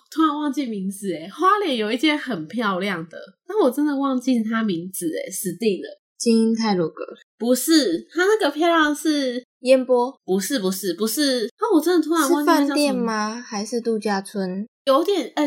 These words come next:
Speaker 1: 有点像度假村哦。
Speaker 2: 理想大地。
Speaker 1: 理想大地我住过，我觉得还行。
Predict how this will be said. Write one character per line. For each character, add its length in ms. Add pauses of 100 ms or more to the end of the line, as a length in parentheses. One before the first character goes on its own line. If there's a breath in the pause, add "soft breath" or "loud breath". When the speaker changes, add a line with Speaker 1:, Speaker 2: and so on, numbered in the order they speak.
(140)
Speaker 1:
有 140
点 180
像 200
度 200
假 240
村 320
哦。 400
Speaker 2:
理 220
想 320
大 220
地。 280 (120)
Speaker 1:
理 100
想 140
大 140
地 100
我 120
住 200
过， 160
我 80
觉 160
得 240
还 260
行。 320